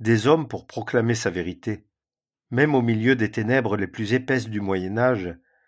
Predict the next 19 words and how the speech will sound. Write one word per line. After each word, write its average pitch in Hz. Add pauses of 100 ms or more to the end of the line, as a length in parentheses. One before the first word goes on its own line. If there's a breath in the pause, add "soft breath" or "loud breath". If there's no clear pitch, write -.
(180 soft breath)
une 131
étoile 131
paraît 113
parfois 117
au-dessus 98
de 95
l'horizon. 85 (960)
Plusieurs 127
purent, 131
par 101
la 98
grâce 113
de 107
Dieu, 104
s'en 98
tenir 123
à 110
sa -
parole 101